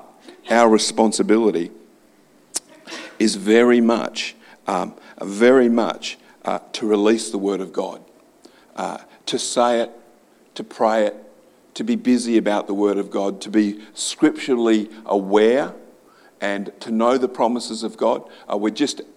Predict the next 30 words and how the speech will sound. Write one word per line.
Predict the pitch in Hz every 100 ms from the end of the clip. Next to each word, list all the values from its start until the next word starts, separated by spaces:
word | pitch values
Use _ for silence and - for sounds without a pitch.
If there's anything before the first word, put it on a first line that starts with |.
| -
uh, | 107 104 110
at | 110
the | 110
moment | 110 117 113 107
about | 95 110 - -
to |
restock, | 101 120 120 - 123 131 135 - - - - -
uh, | 98 98 95
the | - 101
library. | 104 127 131 139 139 139 - - -
Uh, | 98 95 101
we've | 101 98
been | 104
looking | 104 117 107 104
at | -
some, | - 98 - - -
some, | - 117 104
uh, | 101 - 90
uh, |
good | 95 127 120
catalogues | - 131 120 113 113 117 110
and | 110
getting | 110 113
a | 110
hold | 104 113 117
of | 110
some | 110
good | 110 107
words | 120 117 95
that, | 113